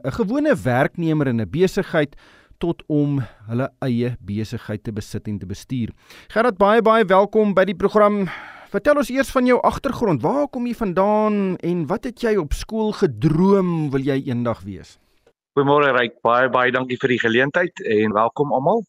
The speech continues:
Speaker 2: Ja, ek het skool gegaan in Vereniging in Hoërskool Drie Riviere. Ek het my hele skoolloopbaan daar deurgebring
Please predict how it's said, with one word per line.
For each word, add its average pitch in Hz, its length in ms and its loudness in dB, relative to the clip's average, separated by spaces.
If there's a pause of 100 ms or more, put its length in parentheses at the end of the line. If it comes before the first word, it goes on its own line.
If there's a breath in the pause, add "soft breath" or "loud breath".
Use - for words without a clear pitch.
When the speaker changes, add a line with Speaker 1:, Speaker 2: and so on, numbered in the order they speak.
(600 loud breath)
Speaker 2:
Ja, 147 480 0 (100)
ek 135 160 -2
het 214 140 0
skool 190 220 2
gegaan 180 340 0
in 165 100 0
Vereniging 156 720 0
in 131 160 0
Hoërskool 131 400 0
Drie 127 200 0
Riviere. 151 460 -2 (440)
Ek 117 120 -4
het 113 160 -2
my 127 160 2
hele 123 360 2
skoolloopbaan 131 640 0
daar 117 240 2
deurgebring 135 600 -2